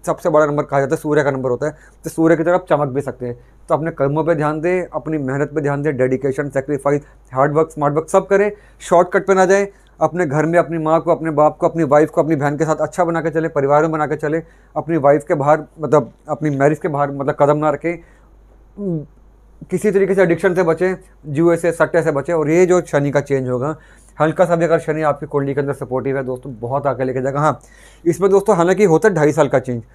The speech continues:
तीस महीने का चेंज होता है, लेकिन यहाँ पे अगर आप देखेंगे बारह जुलाई तक शनि रहेंगे अपने कुंभ राशि के अंदर, फिर रेट्रोग्रेड मोशन में जो कि जून में रेट्रो हो जाएंगे,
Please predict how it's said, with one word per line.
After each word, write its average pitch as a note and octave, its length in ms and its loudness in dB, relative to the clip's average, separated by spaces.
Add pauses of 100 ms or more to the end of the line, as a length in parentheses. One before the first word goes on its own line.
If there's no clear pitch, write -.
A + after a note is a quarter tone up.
(220)
तीस F#3 200 2
महीने E3+ 200 2
का D#3 80 4
चेंज C#3+ 240 0
होता C3 180 0
है, E3 60 4
लेकिन E3 220 -2
यहाँ D3 140 -2
पे D#3+ 100 -2
अगर D#3 80 2
आप D3 80 4
देखेंगे C#3+ 400 -4 (420)
बारह D3 420 2
जुलाई F#3 220 4
तक F#3 140 2
शनि F3 220 2
रहेंगे D3+ 260 4
अपने C#3+ 260 0
कुंभ D#3 200 -2
राशि D#3 240 2
के D3 60 0
अंदर, E3 160 -2 (460)
फिर G#3+ 120 4
रेट्रोग्रेड F#3+ 500 4
मोशन E3 240 -2
में F3+ 80 -2
जो F#3 80 4
कि F#3+ 100 0
जून E3 220 -2
में G#3 80 2
रेट्रो E3 260 0
हो C#3+ 60 -2
जाएंगे, D#3 260 -4